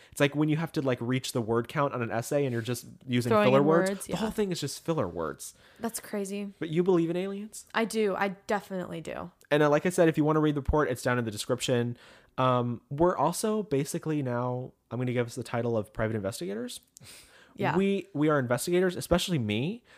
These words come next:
Speaker 1: because I've done some digging into the Free Britney movement.
Speaker 2: Ooh, do tell.
Speaker 1: Because there's a, there's kind of a big update with Britney Spears. I mean, like, the last couple weeks we've been following it. Like, we're, like, breaking news, like, the nightly news stations.
Speaker 2: Yeah, exactly.
Speaker 1: Like, we've been covering this for weeks. No,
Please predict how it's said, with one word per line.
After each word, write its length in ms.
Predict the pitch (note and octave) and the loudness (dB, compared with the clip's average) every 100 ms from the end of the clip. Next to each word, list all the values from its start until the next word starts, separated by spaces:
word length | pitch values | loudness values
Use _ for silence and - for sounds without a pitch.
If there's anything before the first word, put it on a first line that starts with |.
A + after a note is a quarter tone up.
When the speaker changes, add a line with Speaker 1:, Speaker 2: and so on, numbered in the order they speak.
| - - | -6 0
Speaker 1:
because 1120 | D#3+ - - - F4+ E4 A2 A#2+ F#3+ - - _ - | 0 -2 -14 -6 -2 0 0 -2 -4 -6 -8 _ -4
I've 140 | E4 | 0
done 120 | E4+ A3 | 0 0
some 200 | E3 B2 | -2 -2
digging 480 | - D#3+ B2 F2+ F#2 - | 0 0 0 -4 -6 -6
into 160 | B2+ | -4
the 80 | A2+ | -4
Free 280 | A2+ - C3+ | -6 -2 -2
Britney 280 | A#2+ A#2+ G2+ | 0 -2 -2
movement. 360 | F2 D#2+ A1 - _ - | -6 -8 -14 -16 _ 0
Speaker 2:
Ooh, 540 | C#4 D#4+ E4 D#4+ D4 B3 | 8 10 10 10 8 4
do 140 | G#3+ | 0
tell. 320 | A#3+ G#3+ E3+ F3 | 0 0 0 2
Speaker 1:
Because 600 | F3+ - - D4+ D#3 D3+ - - | 0 0 2 6 6 4 -4 -2
there's 180 | E3 D3+ | 0 2
a, 60 | |
there's 380 | C#3+ - E3+ E3+ - - | -2 0 0 0 -6 -12
kind 200 | - B3 | -4 0
of 60 | F4 | 4
a 80 | E3+ | 4
big 220 | C3 D3 | 4 4
update 280 | A#2+ - D3 | 2 0 0
with 140 | B2+ | 0
Britney 220 | - A#2+ | 0 -2
Spears. 400 | A2+ A#2+ B2 D3 - - - | -2 0 0 -2 -8 -18 -4
I 40 | |
mean, 120 | D3 D3+ | 2 2
like, 120 | C#3+ | 2
the 60 | |
last 240 | C3+ C#3 F#3+ | 2 0 0
couple 220 | G3 D#3+ | -4 0
weeks 240 | C3+ C3+ | -2 -2
we've 140 | C3 B2 | -4 -2
been 200 | A#2+ A2 | -2 0
following 320 | G#2+ A2 A#2+ | 0 0 0
it. 100 | C3 | 0
Like, 160 | A2+ C3 | -2 0
we're, 100 | C#3+ | 0
like, 180 | B2 | 0
breaking 280 | - A2 A#2 | -2 -4 -2
news, 240 | G#2 G#2+ A#2 | -4 -4 -2
like, 140 | A2 | -4
the 80 | - | -2
nightly 260 | G2+ G2+ A2+ | 0 0 0
news 160 | A2 | -2
stations. 460 | G#2+ C3 - F3 F#3 - | -2 -6 -4 -6 -8 -6
Speaker 2:
Yeah, 240 | A3 G3+ F#3 | 0 2 2
exactly. 440 | F#3+ F#3+ F#3 F#3 | 0 -4 -4 -2
Speaker 1:
Like, 160 | - F#3 | -2 2
we've 180 | D4 | 2
been 120 | B3 E3 | 2 0
covering 280 | E3 E3 D#3 | -2 -4 -4
this 120 | D3 | -4
for 180 | D3 C3+ | -4 -4
weeks. 420 | G2 - - - | -4 -8 -8 -2
No, 200 | A2+ E2+ | -2 -2